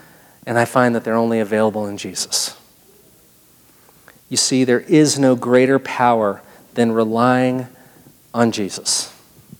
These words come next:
That's a great power. And by that great power of reliance, we come into a promise. Jesus has a promise here. I haven't even gotten to it yet. And the promise is this, "The meek will inherit the earth." Now you gotta just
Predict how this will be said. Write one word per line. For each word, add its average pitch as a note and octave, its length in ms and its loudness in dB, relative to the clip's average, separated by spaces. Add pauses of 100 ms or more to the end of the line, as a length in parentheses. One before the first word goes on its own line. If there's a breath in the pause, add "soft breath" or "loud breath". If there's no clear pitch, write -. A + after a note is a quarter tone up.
(340)
That's - 180 -8
a C#3 60 -8
great B2+ 200 -2
power. A#2+ 380 -14 (1200 soft breath)
And A#2+ 100 -4
by C#3+ 200 4
that C3+ 180 2
great B2+ 300 2
power C#3 420 0
of A#2+ 140 -8
reliance, A#2 640 0 (340 soft breath)
we A#2+ 100 -6
come C#3+ 240 0
into B2+ 380 0
a A#2 40 0
promise. F3 600 -6
Jesus F#3+ 300 -2
has G3+ 120 2
a G3+ 40 -2
promise G#3+ 520 0
here. B2+ 140 2
I B2+ 60 6
haven't F3 160 4
even G3 180 2
gotten G#3 320 4
to E3 140 4
it C#3 100 4
yet. A#2+ 320 0 (640 soft breath)
And E3+ 60 -8
the F3 60 4
promise A3 500 4
is F3 140 2
this, A3 300 6
"The D#3 120 0
meek G#3 380 4
will F#3 120 6
inherit F#3 440 4
the G3+ 160 6
earth." G#3 240 4
Now E3+ 100 0
you F#3+ 100 2
gotta A3 220 4
just A3 320 0